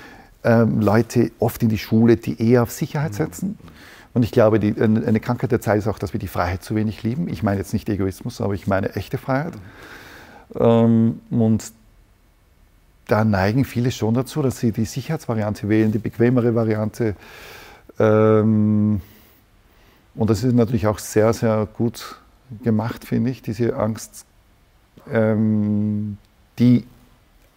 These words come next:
Speaker 1: völlig überschätzt wird. Also ich finde auch ganz interessant, ähm, Studien, wie die Angst überschätzt wird,
Speaker 2: Mhm.
Speaker 1: an der Krankheit zu erkranken oder an der, an der
Speaker 2: Ja.
Speaker 1: Intensivstation zu landen oder so. Das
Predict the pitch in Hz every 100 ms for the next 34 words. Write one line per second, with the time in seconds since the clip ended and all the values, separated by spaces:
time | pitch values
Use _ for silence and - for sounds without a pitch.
0 | - - 143 151 104 - 110 - 120 107
1 | 101 - - 117 107 - - 123 117 117
2 | 107 - 107 120 120 - 123 120 - 107
3 | 104 104 104 _ _ - - 120 120 113
4 | 107 104 - 101 120 - 123 - 107 -
5 | - 110 - 117 135 - 113 120 - 113
6 | 110 - 101 156 - 117 107 110 104 -
7 | 120 110 107 107 - - - 123 - 113
8 | 117 110 160 127 110 104 110 98